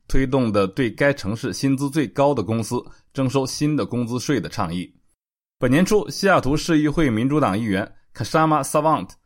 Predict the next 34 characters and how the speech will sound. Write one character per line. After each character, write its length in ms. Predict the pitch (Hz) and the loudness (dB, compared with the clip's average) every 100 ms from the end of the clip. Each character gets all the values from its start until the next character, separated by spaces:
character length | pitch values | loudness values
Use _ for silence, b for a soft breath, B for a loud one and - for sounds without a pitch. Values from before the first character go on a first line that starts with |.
| _ _ | _ _
提 140 | - 139 | -2 0
出 200 | 165 - | 0 -2
向 240 | 165 147 | 0 0
本 220 | - 90 | 0 0
地 180 | 95 139 | 2 0
八 220 | 123 156 | 2 2
百 140 | 147 95 | 2 2
家 180 | 113 117 | 0 0
年 180 | 95 | -2
收 140 | 110 120 | 0 0
入 180 | 127 98 | 0 -2
超 200 | 123 120 | 0 0
过 120 | 110 | 0
七 300 | - - 165 | -4 -4 0
百 160 | 120 | 0
万 160 | 92 101 | 2 0
美 100 | 85 | 0
元 140 | 80 | -2
的 100 | 98 | -4
大 160 | 104 113 | 0 -2
企 180 | - 82 | -2 -6
业 220 | 101 - - | -6 -6 -6
征 160 | 131 | -4
收 160 | 131 135 | -2 -2
百 200 | 123 85 | -2 -6
分 160 | 117 120 | -4 -4
之 80 | |
一 100 | 131 | -2
点 180 | 135 90 | -2 -4
三 260 | - 131 139 | -2 0 0
的 120 | - | -2
工 220 | - 110 | -4 -4
资 120 | 104 | -4
税， 240 | 107 107 | -2 -4